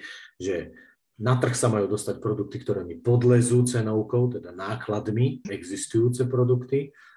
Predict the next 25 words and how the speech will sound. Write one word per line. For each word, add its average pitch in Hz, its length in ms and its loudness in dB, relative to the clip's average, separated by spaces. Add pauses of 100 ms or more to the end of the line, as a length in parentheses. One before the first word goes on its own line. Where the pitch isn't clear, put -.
(100)
a 113 160 0
svojou, 104 560 0
teda 87 320 -10 (160)
value 95 220 -4
for 90 180 -10
money 98 240 -8
alebo 82 240 -8
hodnotou 107 480 -2
za 95 160 -8
peniaze 92 320 -4
budú 85 320 -6
lepšie 98 480 -4
ako 90 160 -6
existujúce 87 640 -10
riešenia. 73 400 -10 (800)
Toto 170 640 0
by 147 160 0
som 123 320 2
dokázal 107 560 2
bonifikovať 95 800 -6
z - 160 -20
časti 82 420 -10 (140)
z 82 80 -16
verejných 78 400 -10
zdrojov. - 240 -14